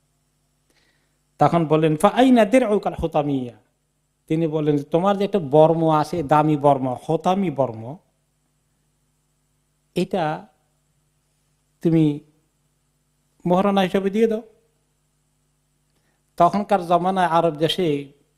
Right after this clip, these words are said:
মে-, কিছু অস্ত্র শস্ত্রের ভালো দাম ছিল মার্কেটে, মানে এটা একটা অ্যাসেট আর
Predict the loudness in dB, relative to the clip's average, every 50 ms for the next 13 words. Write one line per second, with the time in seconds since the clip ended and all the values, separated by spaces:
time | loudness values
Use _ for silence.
0 | _ _ _ _ _ _ -6 -6 -6 -6 -10 -14 -20 -20 -20 _ -4 -4 -2 -2
1 | -8 -8 _ 0 0 0 0 -8 -8 -4 -4 -6 -6 -6 -8 -8 -4 -4 -4 -4
2 | 0 0 0 -2 -2 -8 -16 -20 -20 -16 -16 -16 -16 -16 _ -20 -20 -20 _ _
3 | _ _ _ _ _ _ _ _ _ -2 0 0 0 0 0 0 0 0 -2 -2
4 | -2 -2 -2 -2 -6 -10 -10 -12